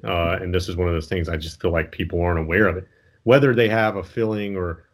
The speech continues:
a stance on it. You know, the fact that we're, we're just, we're living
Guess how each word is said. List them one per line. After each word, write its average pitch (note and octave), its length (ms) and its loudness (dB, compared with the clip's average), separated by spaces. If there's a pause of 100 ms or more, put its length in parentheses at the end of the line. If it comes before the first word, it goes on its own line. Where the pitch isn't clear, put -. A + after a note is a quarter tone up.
(120)
a F#2+ 60 -10
stance A2 480 -4
on F2 160 -4
it. F#2 180 -10
You G2 120 -6
know, E2 200 -6 (520)
the F#2 140 -4
fact G2 420 0
that G2+ 100 -4
we're, G2 180 -6
we're G2+ 120 -4
just, F#2+ 240 -8 (260)
we're F#2+ 180 -2
living F2+ 600 0